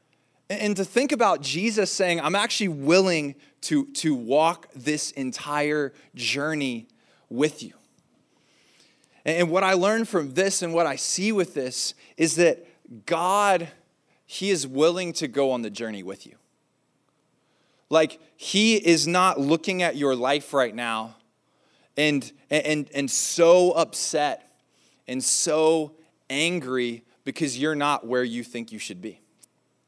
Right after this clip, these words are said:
And if we've been around church for a while, what we can do sometimes is we can start to, to put a scoreboard up and to think, "Man, I'm, I'm not where I should be.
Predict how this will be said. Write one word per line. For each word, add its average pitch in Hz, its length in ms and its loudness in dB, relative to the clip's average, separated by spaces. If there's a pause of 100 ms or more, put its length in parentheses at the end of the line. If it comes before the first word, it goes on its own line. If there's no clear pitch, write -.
(440)
And 156 140 2
if - 160 0 (500)
we've 170 160 0
been 185 140 4
around 170 380 2
church 185 400 -2
for 165 120 0
a 147 80 6
while, 143 300 6
what 156 120 6
we 165 80 -2
can 156 200 0
do 143 200 0
sometimes 151 800 0 (360)
is 135 120 -2
we 165 140 0
can 185 140 2
start 165 340 2
to, 143 300 4 (320)
to - 100 -2
put 180 240 2
a 147 60 4
scoreboard 175 760 2
up 143 160 -2
and 147 80 -6
to 143 80 -2
think, 143 280 -6
"Man, 170 200 -2
I'm, 151 160 -4
I'm 143 140 -8
not 160 200 -2
where 156 140 0
I 131 80 -4
should 160 340 -6
be. 131 220 -20